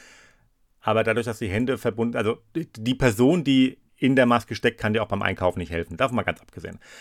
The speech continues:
Ähm, kommen wir zum nächsten Film. Äh, The Dark Knight Rises. Der dritte Teil der Batman-Reihe von Christopher Nolan, ähm, ist in unserer Liste nicht wegen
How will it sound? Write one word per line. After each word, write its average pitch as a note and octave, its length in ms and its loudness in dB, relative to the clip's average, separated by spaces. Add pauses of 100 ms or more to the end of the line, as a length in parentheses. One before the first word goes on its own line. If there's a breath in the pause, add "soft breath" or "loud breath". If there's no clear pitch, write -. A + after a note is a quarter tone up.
(420 loud breath)
Ähm, G#2+ 500 2 (1080)
kommen E3 160 0
wir F#3 40 2
zum F3 120 0
nächsten D#3+ 240 0
Film. G#2 340 4 (760)
Äh, A#2 420 2 (120)
The G#2+ 220 -2
Dark B2+ 420 2
Knight G#2+ 480 0 (220)
Rises. G2+ 1120 2 (240)
Der C3 180 2
dritte D3+ 300 0
Teil G2 280 2
der F#2+ 120 0
Batman-Reihe G2 800 -2
von F#2 340 -6
Christopher F#2+ 640 -4
Nolan, C#3+ 720 0 (920 soft breath)
ähm, A2 580 0 (300)
ist D3 220 -2
in D3+ 60 -4
unserer C#3+ 260 -2
Liste C#3+ 440 0
nicht B2+ 340 0
wegen G2 340 -2